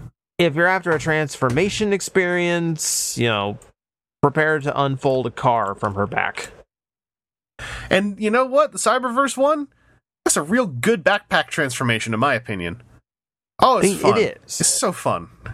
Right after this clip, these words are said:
Speaker 1: Yeah. I, I do think that one gets off a little bit easier because that's part of her actual design in the show as well.
Speaker 2: <laughs> It,
Speaker 1: Like,
Speaker 2: it
Speaker 1: they
Speaker 2: is,
Speaker 1: accounted
Speaker 2: but
Speaker 1: for that.
Speaker 2: e-, even then, like, her, her backpack, uh,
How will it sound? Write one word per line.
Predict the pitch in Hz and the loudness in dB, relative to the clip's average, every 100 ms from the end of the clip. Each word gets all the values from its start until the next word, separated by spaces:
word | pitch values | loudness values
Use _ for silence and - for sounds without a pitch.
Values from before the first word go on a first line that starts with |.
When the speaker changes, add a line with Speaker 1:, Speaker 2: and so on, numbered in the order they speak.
| - - - _ _ | -16 -18 -18 _ _
Speaker 1:
Yeah. | 143 120 - _ _ _ _ - - | 2 2 -2 _ _ _ _ -6 0
I, | 202 180 | 0 2
I | 196 | 0
do | 185 269 294 | 2 0 0
think | - 214 170 | 2 0 2
that | 170 156 | 0 2
one | 156 135 | 0 0
gets | 143 131 | 0 2
off | 139 131 | 2 2
a | 135 | 0
little | 135 | 0
bit | 123 120 | 0 0
easier | 127 117 127 | 0 0 -2
because | 110 - 123 117 104 | -2 -2 0 0 0
that's | 123 113 - | 0 0 -4
part | - - 113 117 | -6 0 0 0
of | 107 | -2
her | 117 107 | 0 2
actual | 104 - 110 | 0 -2 -4
design | 107 104 104 104 101 | -2 0 0 0 -2
in | |
the | 98 | -2
show | - 104 95 98 | -2 -2 0 -2
as | 101 | -2
well. | 92 98 98 - | -2 0 -2 -4
Speaker 2:
<laughs> | - - - - | -8 -14 -6 0
It, | 220 | 0
Speaker 1:
Like, | 208 | 2
Speaker 2:
it | 233 | 2
Speaker 1:
they | - | 2
Speaker 2:
is, | 349 302 | 2 0
Speaker 1:
accounted | 117 123 131 123 | 0 2 0 0
Speaker 2:
but | |
Speaker 1:
for | 127 | 0
that. | 123 123 120 - - - | 2 0 -4 -12 -8 0
Speaker 2:
e-, | 226 262 | 2 2
even | 240 311 240 131 | 0 0 0 0
then, | 131 160 104 98 | 2 0 -2 -8
like, | 104 135 120 - _ _ _ - - | 0 0 0 -4 _ _ _ -6 0
her, | 170 143 | 2 2
her | 196 | 0
backpack, | 147 147 190 - 147 123 - 143 127 | 2 0 0 0 0 0 -4 -4 0
uh, | 143 135 123 | 0 0 -2